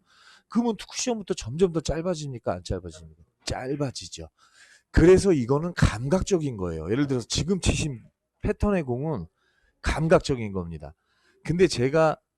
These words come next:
왜 계속 방송에서 어떤 기준점을 말씀드리냐면, 윤우파파님이 갖고 계시는 스트로크, 큐스피드를 다룰 줄 알게 되시면, 이 공은 두껍게 치면 어때-, 어땠어요 지금?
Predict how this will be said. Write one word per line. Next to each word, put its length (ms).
왜 340
계속 300
방송에서 800
어떤 260
기준점을 580
말씀드리냐면, 960
윤우파파님이 920
갖고 340
계시는 680
스트로크, 680
큐스피드를 720
다룰 540
줄 340
알게 380
되시면, 600
이 160
공은 340
두껍게 360
치면 340
어때-, 380
어땠어요 520
지금? 300